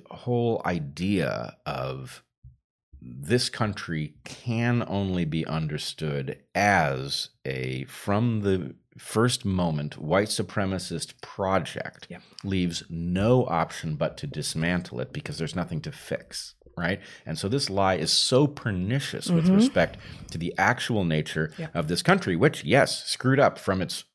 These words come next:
Speaker 1: first instantiation, but did aspire to something better. In fact, aspire to exactly the thing that an honest broker would want us now to achieve,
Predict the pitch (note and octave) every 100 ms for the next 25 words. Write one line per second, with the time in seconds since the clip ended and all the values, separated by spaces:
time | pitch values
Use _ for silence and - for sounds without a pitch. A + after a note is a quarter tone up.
0 | _ - - C#3 - B2 - G2 F#2+ -
1 | F2 D3+ - D#2 - - - F2 G2 F2
2 | - - - D2+ D2 C3 F3 C3+ G2 -
3 | - D2+ D2 - D#2 - D2+ - C#2 B1+
4 | A#1+ - - - F2 - F#2 - - _
5 | - - - A2+ A2 C#3 - A#2 G2 F2+
6 | G#2 C#3+ D#3 - G2+ F2 E2+ F2 E2 E2
7 | D#2+ E2 F2+ F2+ - - D#2+ - E2+ -
8 | - - F#2 E2 G2 F#2 F2 F2 E2 -
9 | - - D3 - F#3+ C#3 D2+ G2+